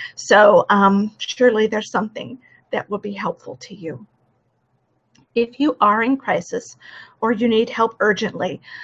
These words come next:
we want to provide you with some crisis information and some contact numbers. If you're here in the U S or you're in Canada,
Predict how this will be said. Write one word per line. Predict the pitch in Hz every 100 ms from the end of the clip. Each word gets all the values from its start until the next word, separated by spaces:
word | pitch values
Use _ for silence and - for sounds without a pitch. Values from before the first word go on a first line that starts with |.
| - -
we | 220
want | 208 208
to |
provide | 202 214 202 196 190
you | 202
with | 202
some | - 190 190
crisis | - 190 185 - -
information | 202 196 202 190 196 196 170 185 - _ _ - _
and | 208 190
some | - 214
contact | - - 185 180 170 185
numbers. | - - - - - _ _ _ _ -
If | 214
you're | 196 196
here | 202 240
in | 254
the | 302
U | 294 320
S | 269 190 247 - -
or | 202 196
you're | 196 214
in | 269
Canada, | 254 254 190 185 - 190